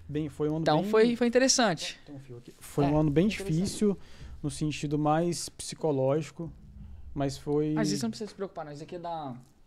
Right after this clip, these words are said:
Speaker 1: Da mesa,
Speaker 2: da mesa, que é que
Speaker 1: tranquilo.
Speaker 2: soltou. Acho que foi eu que bati a mão aqui, ele soltou.
Speaker 1: É.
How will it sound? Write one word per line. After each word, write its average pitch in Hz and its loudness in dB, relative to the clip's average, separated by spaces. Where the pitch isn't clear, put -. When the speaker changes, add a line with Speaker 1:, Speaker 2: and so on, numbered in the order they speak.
Speaker 1:
Da 135 -6
mesa, 123 -4
Speaker 2:
da 113 -10
mesa, 151 -12
que 165 -14
é 143 -8
que 127 -4
Speaker 1:
tranquilo. 123 -8
Speaker 2:
soltou. 156 -14
Acho - -20
que - -20
foi 202 -8
eu 196 -8
que 196 -18
bati 190 -14
a 180 -14
mão 170 -18
aqui, 170 -20
ele 180 -20
soltou. - -20
Speaker 1:
É. - -8